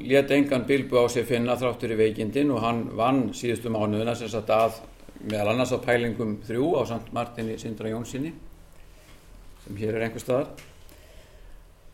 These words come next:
Og svo vann hann að merkingu og tilgangi. Og ég fylgdist með vinnu Páls við það verk úr, úr fjarlægð, því að honum fannst víst nóg um kvartanir mínar undan álagi og önnum í starfi mínu.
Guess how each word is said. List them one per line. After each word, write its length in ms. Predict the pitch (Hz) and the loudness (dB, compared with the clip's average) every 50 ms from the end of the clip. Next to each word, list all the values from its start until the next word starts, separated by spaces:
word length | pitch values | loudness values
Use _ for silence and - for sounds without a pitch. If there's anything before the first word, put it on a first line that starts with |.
| - - - - | -20 -14 -2 2
Og 240 | 110 120 123 131 127 | 6 6 6 6 6
svo 200 | - 165 156 147 | 4 4 6 8
vann 240 | 143 143 139 135 131 | 8 8 8 8 6
hann 160 | 123 120 117 | 6 6 6
að 320 | 110 110 110 110 - - - 117 | 6 6 6 4 0 -4 -2 -2
merkingu 400 | 117 - - 117 107 92 107 104 | -2 -2 -2 -4 -6 -4 -4 -2
og 60 | - | -2
tilgangi. 400 | 110 101 - 101 95 90 - 117 139 - - - - - - - - - | -2 -4 -4 -4 -8 -8 -6 -8 -10 -12 -14 -20 -20 -20 -20 -20 -14 -8
Og 60 | 107 110 | -4 0
ég 160 | 123 127 123 | 0 0 2
fylgdist 480 | 143 151 165 156 - 165 147 135 - | 2 0 0 -2 -2 -2 0 2 4
með 380 | 135 135 135 131 127 120 131 - | 6 8 8 8 6 6 2 -2
vinnu 240 | - 147 147 143 131 - | 0 2 2 2 2 0
Páls 240 | 143 131 135 123 - | 0 0 0 0 0
við 140 | 127 120 131 | 0 0 4
það 320 | 139 139 135 123 - - 113 | 4 4 4 4 2 0 2
verk 320 | 120 127 127 - - - 123 | 2 2 2 0 -4 -8 -6
úr, 160 | 120 117 110 - - - | -6 -6 -6 -8 -10 -8
úr 120 | 123 120 - | -8 -6 0
fjarlægð, 540 | - - 151 139 113 107 110 131 165 190 - - - - - - - - - - - - - - - - - - - - - - - - | 4 4 6 6 6 6 6 6 6 4 -2 -8 -16 -20 -20 -20 -20 -20 -20 -20 -20 -20 -20 -20 -20 -20 -20 -20 -20 -20 -20 -20 -14 -8
því 140 | - - 110 | -2 0 0
að 120 | 110 107 | 2 2
honum 240 | 123 127 123 120 110 | 0 0 0 0 0
fannst 280 | 127 123 120 107 107 - | 2 2 0 0 -2 -6
víst 280 | 123 120 117 120 - - | -6 -6 -6 -6 -8 -6
nóg 300 | 117 120 123 131 131 123 123 | -2 2 4 6 6 6 6
um 140 | 117 113 107 110 - - - - - - - | 4 2 -2 -6 -12 -16 -20 -20 -18 -6 -2
kvartanir 560 | 131 127 127 - - 131 127 123 123 117 - | -2 -2 -2 -2 0 0 2 2 2 0 2
mínar 320 | 117 131 131 127 135 147 151 139 | 2 2 4 4 4 4 4 2
undan 420 | 117 107 117 - - 123 117 113 - - | 0 0 -2 -2 -2 -2 -2 -4 -4 -2
álagi 480 | 117 127 135 131 127 127 127 127 123 123 | 0 0 2 4 6 6 6 6 4 4
og 280 | 117 113 104 - - 123 | 2 0 -4 -4 -2 0
önnum 320 | 127 131 139 151 156 151 - - - - - - - - - - - - - - - | 2 4 4 2 2 -2 -8 -14 -16 -18 -20 -20 -20 -20 -20 -20 -20 -20 -20 -18 -16
í 40 | 120 | -10
starfi 240 | - 117 117 117 123 123 | -4 -2 0 2 2 2
mínu. 240 | 127 127 135 143 | 4 4 4 4